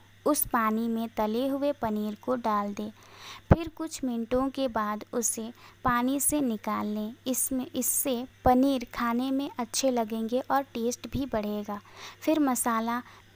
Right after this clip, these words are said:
पीस लें। मसाला में आप दो प्याज, एक छोटा लहसुन, दो मिर्च, अगर आपको ज़्यादा तीखा पसंद है तो आप ज़्यादा मिर्च भी डाल सकते हैं, और गरम मसाला, आप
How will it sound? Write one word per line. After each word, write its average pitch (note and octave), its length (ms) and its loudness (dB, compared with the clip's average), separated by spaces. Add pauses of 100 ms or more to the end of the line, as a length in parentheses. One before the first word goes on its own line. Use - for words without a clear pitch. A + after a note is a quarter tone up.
(140)
पीस A#3+ 300 0
लें। G#3 200 -6 (280)
मसाला C#4 520 2
में C#4+ 340 0
आप A3 220 -2
दो A#3 400 0
प्याज, A3+ 460 -2 (300)
एक B3 400 4
छोटा C4 440 2
लहसुन, A#3 600 0 (200)
दो C#4+ 240 8
मिर्च, A#3 460 0 (220)
अगर B3+ 400 2
आपको A#3+ 380 -2
ज़्यादा A#3 400 0
तीखा C4 380 -4
पसंद A#3 460 0
है A#3+ 140 0
तो C4+ 280 -2
आप A#3 260 2 (480)
ज़्यादा C4+ 400 8
मिर्च B3 320 0
भी B3+ 200 2
डाल A3 280 2
सकते A3 360 -2
हैं, A3 280 -2 (120)
और C4+ 260 6 (360)
गरम A#3+ 420 4
मसाला, A3 520 2 (1120)
आप B3 240 8